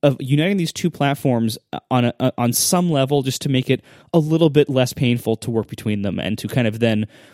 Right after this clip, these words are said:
encourage more Mac development. I, I would love to see that. That's kind of a stretch goal of mine, but I, I'm not sure how realistic that is.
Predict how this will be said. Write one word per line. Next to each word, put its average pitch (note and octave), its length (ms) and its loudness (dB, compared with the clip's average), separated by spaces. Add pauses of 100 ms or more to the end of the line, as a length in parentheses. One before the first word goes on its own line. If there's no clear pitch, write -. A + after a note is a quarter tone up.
(380)
encourage C#3 520 4
more A#2+ 240 2
Mac G#2 220 0
development. F2 480 -6
I, F#2 240 -4
I A2+ 80 0
would A2 140 -2
love A2+ 200 2
to G#2+ 80 -8
see - 120 -6
that. E2 100 -6
That's A2 140 -6
kind C#3 120 0
of A2+ 60 -2
a G2+ 60 -6
stretch - 240 -2
goal - 160 -2
of - 60 -6
mine, - 220 -6
but - 160 -4
I, - 80 -4
I'm A2 280 -2
not B2 120 2
sure A#2 140 -2
how G2+ 80 -4
realistic - 320 -6
that - 160 -8
is. - 240 -10